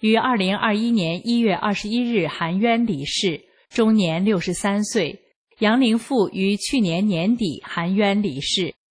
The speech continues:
终年六十三岁。杨林富原是武汉市东西湖区供销联社副食品公司职工。二零一三年九月，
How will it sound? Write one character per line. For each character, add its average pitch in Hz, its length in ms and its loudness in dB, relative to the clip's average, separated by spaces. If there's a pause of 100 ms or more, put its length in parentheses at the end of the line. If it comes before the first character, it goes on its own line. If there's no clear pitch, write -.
终 220 240 4
年 180 260 0
六 196 160 2
十 175 140 -6
三 190 280 -2
岁。 - 440 -4 (720)
杨 214 180 4
林 254 140 2
富 262 180 -2
原 190 220 2
是 214 240 0
武 160 160 0
汉 202 260 0
市 185 260 0
东 240 220 0
西 262 160 0
湖 180 220 -2
区 214 280 -2
供 214 280 -2
销 214 260 0
联 180 260 -2
社 202 300 0
副 - 180 -6
食 208 160 -2
品 175 240 -4
公 208 200 -2
司 233 240 -4
职 151 200 -8
工。 170 320 -4 (360)
二 240 100 2
零 233 220 2
一 254 80 2
三 254 260 0
年 202 240 0
九 170 260 -4
月， 175 320 -2